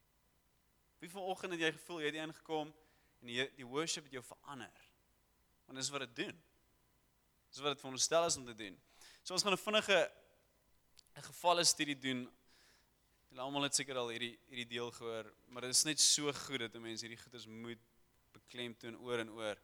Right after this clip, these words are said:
En dis twee Kronieke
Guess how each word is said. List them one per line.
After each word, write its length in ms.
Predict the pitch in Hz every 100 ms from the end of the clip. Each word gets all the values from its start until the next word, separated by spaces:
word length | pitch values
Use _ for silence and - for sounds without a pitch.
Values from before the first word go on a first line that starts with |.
| - - - - _ -
En 60 |
dis 260 | 135 127 - - _ _ _ _ _ -
twee 220 | 165 156
Kronieke 760 | 147 139 135 - 139 131 120